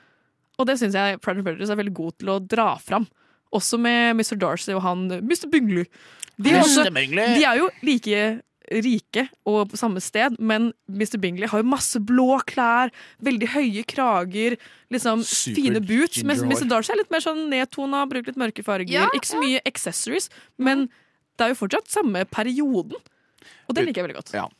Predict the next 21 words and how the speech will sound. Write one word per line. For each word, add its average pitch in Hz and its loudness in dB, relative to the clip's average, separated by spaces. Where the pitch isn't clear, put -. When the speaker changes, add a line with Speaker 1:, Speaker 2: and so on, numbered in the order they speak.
Speaker 2:
Jeg, 127 2
jeg 127 2
synes, - -6
eh, 117 -4
jeg 104 0
er - -2
helt 107 -4
enig 98 -2
med 87 -6
deg. 98 -2
Eh, 98 -2
jeg 107 -2
tror, 98 -2
eh, 95 -2
det 120 0
jeg 135 2
savner 127 2
i 117 2
Pride 110 -2
and 107 -6
Prejudice 104 -6